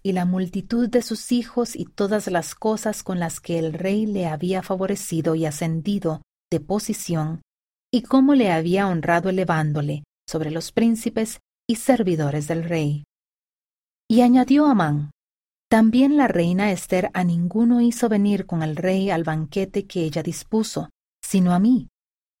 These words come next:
Y también para mañana estoy convidado por ella con el rey.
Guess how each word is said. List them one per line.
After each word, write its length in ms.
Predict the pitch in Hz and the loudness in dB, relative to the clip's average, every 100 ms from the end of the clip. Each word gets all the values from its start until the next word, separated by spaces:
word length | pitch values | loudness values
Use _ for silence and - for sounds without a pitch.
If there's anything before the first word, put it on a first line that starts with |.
| _ | _
Y 120 | 226 | 2
también 560 | 240 233 226 240 294 302 | 6 6 6 6 6 4
para 160 | 254 | 4
mañana 560 | 196 165 170 190 208 196 | 4 2 0 2 0 0
estoy 320 | 170 - 190 | -2 -2 -2
convidado 720 | 190 190 175 175 185 190 196 | -2 -2 0 0 0 0 -2
por 160 | 208 202 | -2 0
ella 300 | 160 147 147 | 0 -2 -4
con 160 | 160 | -2
el 100 | 156 | -2
rey. 380 | 156 165 147 147 | -2 -2 -2 -4